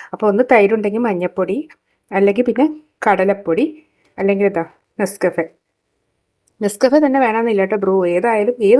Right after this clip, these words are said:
കാപ്പിപ്പൊടി ആയാലും നിങ്ങൾക്ക് മതി. അതൊരല്പം ഇട്ടതിന് ശേഷം നന്നായി ഒന്ന് ഇളക്കി കൊടുത്ത് നിങ്ങളിത് തേച്ച് പിടിപ്പിക്കുക. ഏകദേശം ടൈം എന്ന് പറയുന്നത് ഒരു പത്ത് പതിനഞ്ച് മിനിറ്റ് ആണ്.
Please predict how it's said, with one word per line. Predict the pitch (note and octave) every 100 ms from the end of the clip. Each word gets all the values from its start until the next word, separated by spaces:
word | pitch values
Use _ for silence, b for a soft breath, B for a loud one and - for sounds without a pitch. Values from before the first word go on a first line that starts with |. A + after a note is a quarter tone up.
| D4
കാപ്പിപ്പൊടി | G3 G#3 G#3 A3
ആയാലും | G3+ F#3 G#3+
നിങ്ങൾക്ക് | F3 E3+ C#4+ - b b b b F#3+
മതി. | E3 D#3 B -
അതൊരല്പം | G3 G#3 F#3 A#3+ B3
ഇട്ടതിന് | F#3 F#3+ G#3
ശേഷം | G3 A3+
നന്നായി | G3 F3+ G#3+ G#3+
ഒന്ന് | G3 F#3
ഇളക്കി | E3 G#3
കൊടുത്ത് | G3+ E3+ E3+ F#3
നിങ്ങളിത് | E3+ E3+ G3+
തേച്ച് | F3+ D#3+ E3+
പിടിപ്പിക്കുക. | D#3 D3+ D3+ E3 - B B B G3+
ഏകദേശം | F#3+ G3+ A#3+ D4 C#4
ടൈം | A#3 A3
എന്ന് | A3+
പറയുന്നത് | A3+ G#3 G#3+
ഒരു | A3+
പത്ത് | G#3+ G3+
പതിനഞ്ച് | G3+ G3 G#3 A3+
മിനിറ്റ് | A#3 E3 F3
ആണ്. | E3